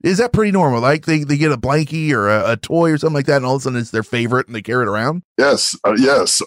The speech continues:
Speaker 2: Uh, any and all objects, they, uh, anthropomorphized. Uh, my kids are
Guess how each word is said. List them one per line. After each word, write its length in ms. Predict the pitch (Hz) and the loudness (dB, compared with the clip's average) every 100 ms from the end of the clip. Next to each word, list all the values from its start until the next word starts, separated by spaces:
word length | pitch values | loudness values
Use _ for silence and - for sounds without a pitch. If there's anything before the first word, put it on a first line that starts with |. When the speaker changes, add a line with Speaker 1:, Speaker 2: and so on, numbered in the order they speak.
| 98 95 | -4 0
Speaker 2:
Uh, 300 | 98 101 95 101 | 4 4 4 2
any 280 | 127 135 | 2 2
and 100 | 120 | 2
all 220 | 113 110 107 | 4 2 2
objects, 560 | 95 87 82 87 - | 0 0 -2 -4 -4
they, 220 | - 90 85 | -4 -2 2
uh, 200 | 85 82 | 2 2
anthropomorphized. 1120 | 98 98 92 - 87 90 85 85 78 76 76 - 87 | 0 0 -2 -10 -4 0 0 2 2 2 0 -4 0
Uh, 120 | 80 90 | 0 0
my 140 | 113 | -2
kids 280 | - 131 104 | 2 0 2
are 300 | 95 85 | 0 0